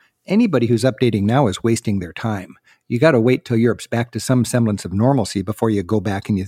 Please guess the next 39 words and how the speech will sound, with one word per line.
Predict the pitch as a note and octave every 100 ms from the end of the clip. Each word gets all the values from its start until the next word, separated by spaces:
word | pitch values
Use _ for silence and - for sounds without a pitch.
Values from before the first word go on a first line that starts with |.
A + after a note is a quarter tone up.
| -
find | A2+ G#2
out, | G2 _ - D#3+
you | A#2
know, | F#2+
who's | A#2+ G2+
there | A#2+ B2+
and | G#2
who | A#2
can | - G#2
we |
recommend. | G2+ G2+ - A2+ D3 G2 - - - - -
So | - E3 C#3+ -
the | C3 B2 C3 B2+ - _ -
workable | A2 D#3 F#3 E3 D3+ G#2+
research | B2 D#3+ - G2 -
is | G#2 -
only | C#3+ D#3+ C#3+
gonna | A#2 G#2+
be | G#2
possible, | - C#3 - G2+ F#2 F#2+ _ -
if | B2
all | A2+ G2+
goes | F#2 -
well, | A#2+ D#2+ A2+ _ _ _ _
if | - -
people | A2 F2+
get | F#2
their | -
shots | - G2+ - - - -
in | A#2+ G#2 -
Europe | A#2 G#2 - -
and | C3+
in |
the | G2+
United | F#2 F#2
States | - F2+ -
and | F2+
so | B2
on, | G2+